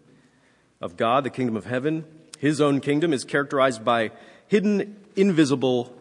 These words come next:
imperceptible growth. Right? The woman, the woman hid the yeast. She encrypted the yeast in the flour.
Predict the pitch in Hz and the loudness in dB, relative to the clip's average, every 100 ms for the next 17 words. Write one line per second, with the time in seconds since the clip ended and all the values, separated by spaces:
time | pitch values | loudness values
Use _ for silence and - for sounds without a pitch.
0 | - 147 139 135 - 113 113 110 101 85 | -2 0 0 -2 -4 -4 -4 -4 -4 -6
1 | 92 80 76 - - - _ _ _ _ | -8 -8 -10 -18 -20 -20 _ _ _ _
2 | _ _ _ _ _ _ _ _ _ _ | _ _ _ _ _ _ _ _ _ _
3 | _ _ _ - - - 107 139 123 113 | _ _ _ -14 -12 -8 -4 -2 -2 -4
4 | - 123 139 110 - - - 165 110 - | -6 -2 0 -2 -8 -16 -4 -2 -2 -10
5 | - - - 113 95 87 - - - 107 | -16 -20 -12 -8 -8 -10 -14 -16 -12 -10
6 | 92 101 - 151 - 92 - - _ _ | -10 -10 -8 -8 -8 -14 -16 -20 _ _
7 | _ 107 104 98 110 90 - - - _ | _ -6 -4 -4 -6 -8 -10 -14 -18 _
8 | _ _ _ _ _ _ - 110 98 123 | _ _ _ _ _ _ -6 -4 -4 -2
9 | 104 82 - | 0 -2 -6